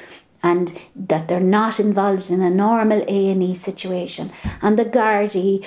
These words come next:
when they're making arrests like this, I mean, Stuart was, Stuart, his name isn't even on the pulse system. But that doesn't mean it shouldn't be there.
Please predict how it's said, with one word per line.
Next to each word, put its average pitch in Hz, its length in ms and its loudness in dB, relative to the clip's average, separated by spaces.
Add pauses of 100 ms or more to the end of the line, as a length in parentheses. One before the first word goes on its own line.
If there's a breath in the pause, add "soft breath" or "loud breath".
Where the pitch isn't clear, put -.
(140 loud breath)
when 233 300 2
they're 196 140 2
making 190 400 0
arrests 185 540 0
like 190 200 -2
this, 190 280 -2 (300 loud breath)
I 220 80 0
mean, 220 400 2
Stuart 277 280 2
was, 226 220 -2 (140)
Stuart, 285 320 2
his 220 400 2
name 240 280 4
isn't 214 220 2
even 208 220 4
on 196 80 4
the 190 80 0
pulse 247 280 0
system. - 440 -2 (1300)
But 262 120 -2
that 285 180 2
doesn't 262 240 4
mean 247 180 4
it 233 60 0
shouldn't 240 400 2
be 202 140 2
there. 160 440 0